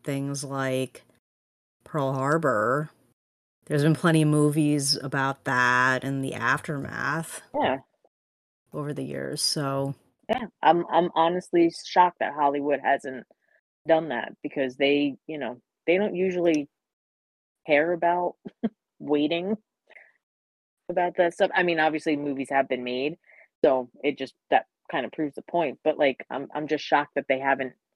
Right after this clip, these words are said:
Speaker 2: done that.
Speaker 1: Like, there wasn't more.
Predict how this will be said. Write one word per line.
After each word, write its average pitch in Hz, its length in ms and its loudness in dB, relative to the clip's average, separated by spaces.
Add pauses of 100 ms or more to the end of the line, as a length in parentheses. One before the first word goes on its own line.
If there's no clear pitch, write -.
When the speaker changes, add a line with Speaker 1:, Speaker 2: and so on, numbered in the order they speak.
(720)
Speaker 2:
done 131 240 4
that. - 220 -6 (720)
Speaker 1:
Like, 160 80 4
there 147 100 4
wasn't 156 300 2
more. 135 580 -2